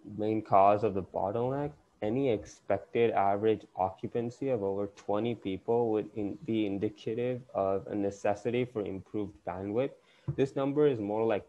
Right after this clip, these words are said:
ten if we assume students will be using it with Zoom for their online classes. This is so because it would imply that the eight megabytes per second limit is being induced on the building's outbound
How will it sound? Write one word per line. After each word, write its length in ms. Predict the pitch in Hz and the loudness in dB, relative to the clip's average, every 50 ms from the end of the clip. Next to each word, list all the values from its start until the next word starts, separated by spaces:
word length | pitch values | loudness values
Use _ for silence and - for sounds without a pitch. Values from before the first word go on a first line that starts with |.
| - - | -16 -14
ten 360 | - - 101 104 113 127 120 107 | -8 -4 -4 -2 -2 -2 -4 -4
if 180 | 107 107 - | -6 -6 -4
we 80 | 107 101 | -2 0
assume 400 | 98 98 98 - 113 110 107 101 | 0 -2 -2 -4 -4 -4 -4 -6
students 500 | 101 - - 104 104 101 107 107 104 - | -8 -8 -4 -4 -2 -2 -2 -4 -4 -4
will 80 | 110 | -6
be 140 | 101 95 95 | -4 -4 -4
using 400 | 92 92 95 101 98 104 107 104 | -4 -2 -4 -4 -2 -2 0 2
it 240 | 107 110 104 - - | 4 4 2 2 0
with 180 | 113 101 95 90 - - | -2 -2 -2 -2 -6 -10
Zoom 340 | - 101 98 101 110 117 120 - | -4 -2 0 0 0 -2 -2 -4
for 120 | - 110 104 | -4 -2 -2
their 120 | 101 98 - | -2 -2 -4
online 420 | 95 95 95 98 98 95 95 95 | -4 -6 -6 -4 -4 -4 -6 -6
classes. 600 | - - 92 90 90 95 - - 139 147 147 147 - _ _ _ _ - - _ _ - | -6 -4 -2 -2 -2 -2 -2 -2 -2 -2 -2 -4 -10 _ _ _ _ -20 -20 _ _ -6
This 180 | 123 120 - | -4 -2 0
is 160 | 160 156 156 | 0 0 2
so 280 | - - 110 117 131 139 | 4 4 6 6 6 6
because 680 | 123 113 101 104 - - 107 101 104 120 131 127 123 - - | 4 0 -2 -4 -4 -6 -2 0 0 2 0 -2 -4 -6 -4
it 80 | 117 | -2
would 220 | 117 113 120 117 110 | -2 0 0 0 0
imply 540 | 110 101 101 - _ - 92 95 104 117 120 | 0 -2 -4 -8 _ -6 -4 -2 -2 -2 -2
that 220 | 107 113 107 95 | -2 -4 -4 -6
the 120 | - - - | -8 -10 -6
eight 220 | - 101 101 104 107 | -2 -2 0 0 0
megabytes 880 | 113 107 101 98 98 98 98 104 98 95 98 98 104 101 - _ - _ | -2 -2 -2 -2 -2 -2 -2 -2 -2 -2 0 -2 -2 -4 -6 _ -20 _
per 80 | - 101 | -16 -10
second 460 | - - 95 90 - - 104 98 87 | -6 -4 -4 -4 -2 -4 -4 -4 -2
limit 360 | 87 90 98 110 123 131 - - | -4 -2 0 0 -2 -2 -2 -4
is 160 | 117 107 101 | -6 -6 -4
being 280 | 95 104 110 110 107 110 | -2 -2 -2 -2 -2 -4
induced 560 | 98 98 92 92 101 101 107 117 117 - - - | -6 -8 -6 -6 -4 -4 -2 -4 -6 -8 -8 -6
on 180 | 101 98 101 | -4 -4 -2
the 60 | 98 92 | -4 -4
building's 520 | 95 - 95 95 95 92 104 104 104 98 - - - | -4 -2 -2 -2 0 0 0 -2 -2 -4 -6 -6 -4
outbound 500 | 95 101 101 98 - 101 95 98 101 | -2 -2 -2 -4 -4 -4 -2 -2 -4